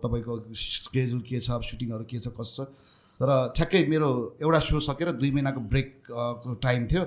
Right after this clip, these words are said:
त्यो टाइममा ल गरि नै हाल्छु। अ, र त्यसपछि विक लगाएर भए पनि गरौँला, धेरै जसो त विकै लगाएर सल्युसन निकालिसक्नु भएको छ, होइन? तर अब विक सल्युसन होइन।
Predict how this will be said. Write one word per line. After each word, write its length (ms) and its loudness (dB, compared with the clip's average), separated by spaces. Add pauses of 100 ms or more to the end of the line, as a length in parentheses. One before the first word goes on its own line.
(340)
त्यो 120 4
टाइममा 560 4
ल 80 4
गरि 280 2
नै 80 6
हाल्छु। 300 4
अ, 40 -4 (440)
र 200 4
त्यसपछि 480 6 (1080)
विक 340 6
लगाएर 300 6
भए 100 -2
पनि 180 -4
गरौँला, 380 -2
धेरै 240 0
जसो 180 -2
त 80 -2
विकै 320 0
लगाएर 320 2
सल्युसन 580 -2
निकालिसक्नु 520 -4
भएको 160 -8
छ, 80 -10
होइन? 120 -6 (460)
तर 80 4
अब 140 4
विक 180 4
सल्युसन 380 8
होइन। 320 10